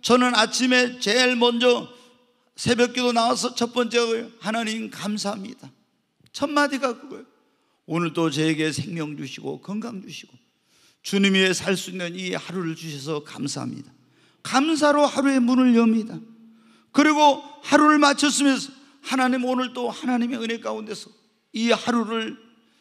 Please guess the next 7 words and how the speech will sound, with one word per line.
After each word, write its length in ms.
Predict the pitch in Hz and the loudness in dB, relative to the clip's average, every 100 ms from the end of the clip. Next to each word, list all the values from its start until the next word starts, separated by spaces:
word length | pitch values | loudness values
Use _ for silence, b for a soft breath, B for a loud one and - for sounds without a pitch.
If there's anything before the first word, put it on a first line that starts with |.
| _ | _
무사히 560 | 180 208 214 208 214 214 | -4 0 2 2 2 -4
마칠 360 | 196 190 220 214 | -6 -4 -6 -8
수 120 | - | -12
있도록 600 | 208 - 220 226 _ _ - | -12 -12 -12 -14 _ _ -4
이렇게 400 | 214 202 208 202 | 0 0 0 -4
지켜주셔서 720 | - - 214 175 170 185 - | -8 -6 -8 -6 -10 -8 -10
감사합니다." 580 | - - 190 175 - | -12 -12 -12 -12 -16